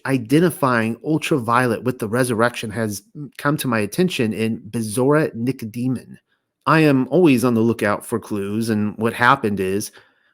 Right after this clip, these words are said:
I was giving the gospel another read. Actually, I was reading this to my family over Sabbath. How in the world did I never notice the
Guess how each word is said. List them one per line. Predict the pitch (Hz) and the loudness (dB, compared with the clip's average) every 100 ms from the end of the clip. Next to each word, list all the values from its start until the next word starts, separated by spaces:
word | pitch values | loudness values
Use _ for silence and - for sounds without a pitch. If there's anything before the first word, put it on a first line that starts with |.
| - | -2
I | 165 | 4
was | 165 | 4
giving | 127 147 151 147 | 4 4 4 2
the | 123 | 0
gospel | 120 110 113 - 117 | 0 0 0 -2 -2
another | 110 104 98 98 | -2 -4 -4 -2
read. | 143 120 90 85 _ _ _ _ _ _ _ _ - | -2 -2 -6 -12 _ _ _ _ _ _ _ _ -6
Actually, | 113 - 113 | -4 0 2
I | 104 | 2
was | 101 98 | 0 -2
reading | 113 110 | -4 -2
this | 104 - | -4 -6
to | 110 | -4
my | 101 98 | -4 -4
family | - 156 147 104 95 | -2 0 2 0 -2
over | 104 104 101 | -4 -4 -4
Sabbath. | - 127 143 76 - - _ _ _ _ _ _ _ _ | -4 -4 -4 -6 -14 -18 _ _ _ _ _ _ _ _
How | - 180 226 | 2 4 6
in | 233 | 4
the | |
world | 190 120 135 139 | 2 4 4 6
did | 139 | 4
I | 123 117 113 | 4 2 0
never | 113 120 139 170 | -4 0 2 2
notice | 160 131 135 107 - | 4 4 4 4 -2
the | 120 117 | -4 -4